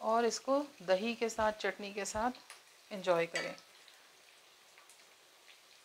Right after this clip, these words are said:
देखिए हमारे पकौड़े बन गए हैं,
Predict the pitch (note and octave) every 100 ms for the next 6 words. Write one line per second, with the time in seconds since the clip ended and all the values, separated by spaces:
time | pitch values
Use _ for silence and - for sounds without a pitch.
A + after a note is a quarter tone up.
0 | - - - - - - - - - -
1 | - - - - - - - - - -
2 | - - - - - - - - A3+ G#3+
3 | C#4 C#4 - A3+ A3 A3+ - A3 A3+ A3+
4 | C#4 - - - - - - - - -
5 | - G#3+ G#3+ G#3+ A#3+ B3 E4+